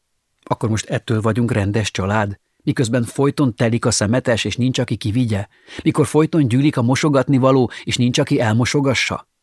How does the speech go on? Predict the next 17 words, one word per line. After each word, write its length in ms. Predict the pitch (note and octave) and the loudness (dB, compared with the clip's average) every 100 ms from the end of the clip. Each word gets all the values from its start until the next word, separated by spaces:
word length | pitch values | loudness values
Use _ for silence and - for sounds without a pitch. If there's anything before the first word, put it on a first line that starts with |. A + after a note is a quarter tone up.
| _ _ _ _ _ _ _ _ _ | _ _ _ _ _ _ _ _ _
Látom 400 | - G3+ A3 F3 | -2 0 2 2
a 60 | D3+ | 2
fiam 460 | - D3+ E3+ D#3+ | 2 4 4 4
vagy 200 | C#3 A#2+ | 4 2
egyik 340 | C#3 C#3 A#2 A2 | 2 2 0 0
lányom 400 | B2+ C#3 A2 G#2 | 0 2 2 0
kezét, 640 | - A#2+ G#2 G2+ - - _ _ _ _ | 0 0 0 -2 -4 -14 _ _ _ _
ahogy 280 | A#2+ A2+ | 0 0
tétován 560 | - F3 E3 B2 G#2+ G2 | 0 2 2 2 0 0
forgatja 560 | - B2 A2 A2 - A2+ | 0 0 0 -2 0 0
majd 220 | A2+ G#2+ | 2 0
a 60 | |
pici 320 | G#2 D3 - G#2+ | 0 -2 -2 -4
tárgyat, 640 | C3 A2 G2 G2+ - - _ _ _ _ | 0 0 0 -2 -4 -12 _ _ _ _
nem 180 | C3+ | -2
tudja 300 | A#2+ G#2+ A2+ | 0 0 2
eldönteni, 600 | A#2+ A#2 A2+ G#2 A2 G2+ | 2 2 0 0 0 0